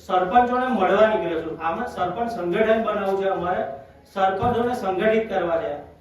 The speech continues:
આમાં તો કોઈ મેન્ડેટ નથી." મને એવું કીધું કે, "તમે કયા પક્ષમાંથી લઈ નીકળ્યા છો, તમને કોણે કીધું, કોણે મેન્ડેટ આપ્યો?" હું લતીપુરા ગામે જ હતો ને એમનો મને ફોન આવ્યો હતો. એટલે મેં જવાબ આપ્યો કે આપણે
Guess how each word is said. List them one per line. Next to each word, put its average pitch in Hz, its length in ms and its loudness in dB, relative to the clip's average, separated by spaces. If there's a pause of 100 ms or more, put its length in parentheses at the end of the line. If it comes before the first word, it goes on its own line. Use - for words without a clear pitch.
(140)
આમાં 220 320 -2
તો 233 80 0
કોઈ 233 180 4
મેન્ડેટ 208 440 0
નથી." 214 520 -2 (320)
મને 190 340 4
એવું 247 160 6
કીધું 240 240 0
કે, 254 140 0
"તમે 202 260 2
કયા 226 340 2
પક્ષમાંથી 220 380 0
લઈ 202 260 0
નીકળ્યા 185 280 -2
છો, 196 80 -4
તમને 185 300 -6
કોણે 185 380 -4
કીધું, 214 320 -4
કોણે 180 240 -4
મેન્ડેટ 190 420 0
આપ્યો?" - 280 -2 (720)
હું 233 360 4
લતીપુરા 226 400 4
ગામે 185 300 2
જ 240 120 4
હતો 240 200 4
ને 240 80 6
એમનો 226 180 4
મને 220 220 4
ફોન 175 360 2
આવ્યો - 160 -2
હતો. 120 160 -10
એટલે - 360 -18
મેં 208 140 -10
જવાબ 185 460 2
આપ્યો 196 380 0 (480)
કે 214 80 -4
આપણે 220 640 2